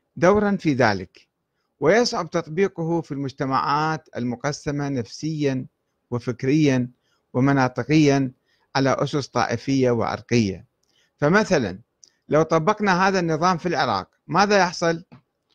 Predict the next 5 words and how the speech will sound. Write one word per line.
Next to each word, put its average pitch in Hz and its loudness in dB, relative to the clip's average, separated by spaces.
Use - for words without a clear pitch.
وفق 190 0
سياقات 165 0
النظام 156 2
نفسه: 110 -4
واحد، 151 2